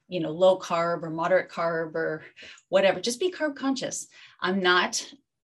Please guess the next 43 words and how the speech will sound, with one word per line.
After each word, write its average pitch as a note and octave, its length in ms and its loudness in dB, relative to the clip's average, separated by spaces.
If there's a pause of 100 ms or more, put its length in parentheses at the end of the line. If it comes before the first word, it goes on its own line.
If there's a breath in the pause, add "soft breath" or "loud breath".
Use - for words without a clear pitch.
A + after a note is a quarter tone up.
(160)
I F#3 80 -2
don't G3+ 280 -2 (280)
have F#3+ 220 -6
a F#3 40 4
lot F3 160 2
of E3 100 -10
dairy E3+ 320 -2
and E3 80 -2
I D#3+ 60 -2
don't D#3+ 180 -6
have E3 140 -8
a E3+ 40 -6
lot D#3 160 -6
of D#3 80 -8
grains. D3 340 -8
It's D#3+ 140 -10
not E3 160 -4
that G3 140 2
I G3 80 2
don't - 280 0
have D3 280 -6
them, - 360 -6
and E3 360 -4
I've E3+ 180 -2
never F3 240 -2
been F#3+ 160 -2
told F#3+ 340 -6
I'm F3 120 -4
sensitive. G3+ 640 -4 (320)
I E3+ 140 -2
legitimately E3+ 1000 0
feel F3 220 -4
better D#3+ 280 -4
by D#3 140 -8
not D#3+ 180 -6
having D#3+ 280 -4
a D3+ 40 -4
lot D3+ 160 -6
of D3+ 100 -8
that D3+ 140 -6
in C#3 60 -6
my D#3 120 -6
diet. - 360 -8